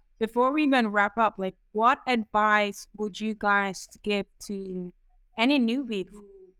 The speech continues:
either wanna start investing or a new private money lender who's looking to met on their first deal?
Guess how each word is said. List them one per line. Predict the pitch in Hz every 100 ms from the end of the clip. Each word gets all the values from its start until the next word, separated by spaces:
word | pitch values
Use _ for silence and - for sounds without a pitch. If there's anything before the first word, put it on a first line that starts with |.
| -
either | 254 247 233
wanna | 226 214
start | - 196 196
investing | 196 - 233 233 - 226 220 214 214 -
or | 226 220
a | 202
new | 202 240
private | - 233 226
money | 220 220
lender | 214 208 208 _
who's | - -
looking | 208 208 196
to | 180
met | 190 196
on | 196 185
their | 180 -
first | 190 -
deal? | 214 208 208